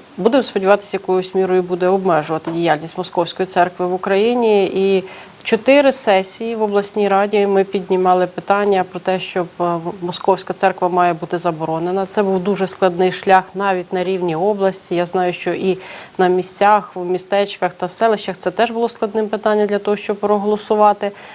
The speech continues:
Е, великий спротив, велика ще підтримка є Московської церкви. На жаль, не всі розуміють, що, підтримуючи Московську церкву,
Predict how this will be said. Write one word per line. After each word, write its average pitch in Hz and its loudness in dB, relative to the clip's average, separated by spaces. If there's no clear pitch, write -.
Е, 175 0
великий 202 0
спротив, 202 0
велика 185 0
ще 175 -6
підтримка 190 -4
є 220 2
Московської 208 0
церкви. 196 2
На 190 4
жаль, 208 4
не 214 2
всі 208 -2
розуміють, 185 0
що, - -14
підтримуючи 185 0
Московську 180 -2
церкву, 196 0